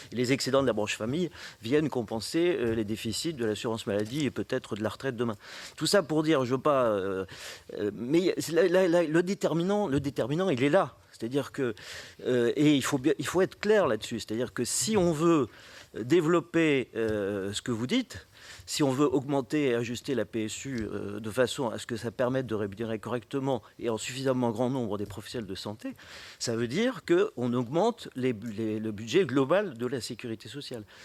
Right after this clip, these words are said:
Je le dis parce que c'est un impensé ou un non-dit de toutes les politiques sociales, c'est que derrière, il y a, euh, ce que, ce qu'on appelle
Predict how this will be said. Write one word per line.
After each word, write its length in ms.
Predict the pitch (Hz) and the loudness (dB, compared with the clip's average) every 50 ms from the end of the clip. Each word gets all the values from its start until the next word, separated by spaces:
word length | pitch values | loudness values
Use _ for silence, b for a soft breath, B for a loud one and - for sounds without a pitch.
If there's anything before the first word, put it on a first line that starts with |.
| B B B | B B B
Je 120 | - - | -2 -2
le 60 | 156 170 | -2 -2
dis 140 | 170 226 | -2 0
parce 180 | 180 185 165 - | 2 2 2 2
que 180 | - 170 147 B B B B B B B | 2 2 2 B B B B B B B
c'est 260 | - - 147 143 - | -4 -4 0 2 4
un 140 | 156 147 165 | 4 6 6
impensé 680 | 208 226 - 196 180 175 - - - 175 165 139 110 - _ _ _ - - - _ | 4 4 4 2 2 2 0 0 0 2 2 0 -2 -6 _ _ _ -20 -20 -18 _
ou 100 | 117 117 | -8 -6
un 120 | 117 113 120 | -4 -2 0
non-dit 500 | 143 170 175 160 143 156 160 143 - - B B B B B B _ 110 | 2 2 2 2 0 -2 -6 -6 -8 -12 B B B B B B _ -6
de 80 | 123 | -6
toutes 220 | - - 190 143 139 | -6 -6 -6 -6 -4
les 80 | 139 | -4
politiques 400 | 104 131 120 123 107 - 120 98 | -2 -2 -4 -4 -6 -8 -10 -10
sociales, 420 | - 127 120 - 196 208 233 220 196 | -8 -8 -6 -4 -4 -2 -2 -4 -4
c'est 200 | - - 131 104 | -4 -4 -6 -4
que 120 | - 131 | -2 0
derrière, 720 | 127 120 139 151 156 147 160 190 214 262 294 277 247 - b b b b b b | 2 4 4 4 6 6 4 4 4 4 4 2 0 -4 b b b b b b
il 100 | - 123 | -4 0
y 60 | 135 156 | 2 4
a, 300 | 190 220 240 233 220 - - - | 4 4 2 0 -4 -8 -8 -4
euh, 140 | 120 123 123 | -2 -2 0
ce 120 | - - | -2 -4
que, 360 | - 139 123 120 117 110 107 | -4 -4 -2 0 0 -2 -2
ce 100 | 110 - | -4 -6
qu'on 140 | - 110 101 | -8 -6 -4
appelle 400 | 123 120 - 151 139 123 110 101 | -4 -2 0 0 0 0 0 -4